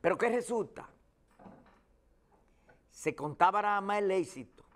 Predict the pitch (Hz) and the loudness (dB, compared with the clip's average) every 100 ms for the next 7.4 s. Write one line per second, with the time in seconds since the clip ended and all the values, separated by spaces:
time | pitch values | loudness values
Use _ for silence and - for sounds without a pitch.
0 | _ _ _ _ - 113 151 185 170 156 | _ _ _ _ -8 -4 -4 -2 0 0
1 | 139 135 117 - 135 127 123 127 147 156 | -4 -8 -10 -8 -6 -6 -8 -10 -8 -6
2 | 127 151 156 139 139 120 - - 165 180 | -2 -2 -2 -4 -8 -10 -6 0 2 2
3 | 143 151 - _ _ _ _ _ _ _ | -4 -10 -18 _ _ _ _ _ _ _
4 | _ 120 135 - 135 139 120 143 147 143 | _ -10 -10 -8 -8 -8 -4 0 2 2
5 | 139 131 - 127 - 139 143 135 135 110 | -2 -6 -6 -10 -2 -2 -2 -6 -10 -10
6 | 139 131 135 127 107 127 127 120 113 139 | -8 -4 -2 -4 -8 -8 -8 -10 -6 0
7 | 170 131 143 | 2 0 -14